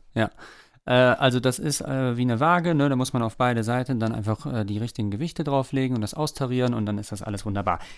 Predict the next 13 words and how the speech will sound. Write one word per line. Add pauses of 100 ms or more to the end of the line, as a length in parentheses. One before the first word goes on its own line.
(220)
So
einfach
ist
es
leider
nicht,
ja. (440)
Äh,
also
man
kann
nämlich,
äh,